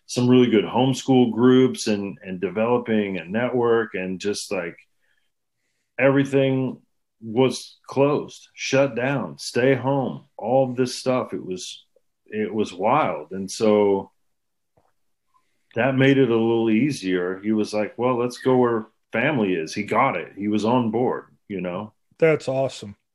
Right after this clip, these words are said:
Speaker 1: We sat down and we, we talked to him about things, you know? He's not a deciding vote on stuff, but he, he knows about things, um, when we decide on them, and we always ask his opinion on it, you know? And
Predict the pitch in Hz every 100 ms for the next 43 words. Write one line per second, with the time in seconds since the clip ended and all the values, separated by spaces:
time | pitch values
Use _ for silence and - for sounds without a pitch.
0 | _ _ - _ - 120 127 160 151 165
1 | 170 160 170 160 131 151 165 147 - 165
2 | 185 214 135 117 95 90 87 - - 78
3 | _ - 107 95 113 131 147 131 127 113
4 | 107 110 90 95 - 104 92 87 87 131
5 | 139 101 92 - 92 - - 95 90 135
6 | _ - - _ _ _ _ - - 151
7 | 143 131 - 95 131 151 127 113 107 98
8 | 92 - 90 101 107 - - _ - 98
9 | 95 92 92 - 98 110 110 110 110 107
10 | 117 151 117 92 101 110 107 110 104 104
11 | 123 117 107 110 104 - 104 104 - 123
12 | 139 80 71 71 _ _ 82 78 80 104
13 | 107 _ - 80 80